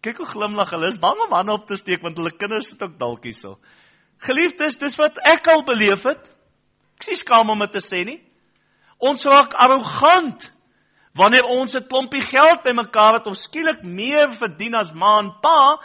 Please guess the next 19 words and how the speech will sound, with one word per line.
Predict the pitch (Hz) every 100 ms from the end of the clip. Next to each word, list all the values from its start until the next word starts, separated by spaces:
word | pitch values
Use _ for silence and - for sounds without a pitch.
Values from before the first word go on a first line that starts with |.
| - - -
dan | 240 190
wil | 202 294
ons | 339 330
nie | 339
meer | 320 302 277
instruksie | 226 226 233 220 - 214
vat | - 170 160 156
nie. |
Ek | 156
het | 196
onlangs | - 247 269 240
vir | -
iemand | 185 185 180 -
gesê, | 165 - 160 175 226 _ _ _ _
Het | - 147 320
jy |
al | 330 302
agtergekom | - 381 269 - 294 247 _ _ _ _
hoe | -